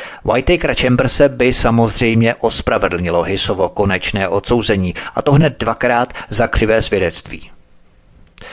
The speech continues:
Hlavní význam El Grahise na schůzce Elena Dullise a Richarda Nixona jedenáctého srpna devatenáct set čtyřicet osm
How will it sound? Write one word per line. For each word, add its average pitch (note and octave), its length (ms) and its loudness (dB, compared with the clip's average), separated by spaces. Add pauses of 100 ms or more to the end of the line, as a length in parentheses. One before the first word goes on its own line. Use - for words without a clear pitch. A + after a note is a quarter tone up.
(100)
Hlavní D#3+ 380 2
význam B2+ 480 0
El G2+ 160 0
Grahise G2 640 0
na F2+ 120 -4
schůzce F#2+ 600 -4
Elena F2+ 300 -4
Dullise F#2+ 420 0
a F2 180 0
Richarda F#2 320 -4
Nixona F#2 420 0
jedenáctého F2+ 640 -2
srpna G2 380 -2
devatenáct F#2 440 -2
set - 220 -6
čtyřicet - 520 -4
osm G2 380 0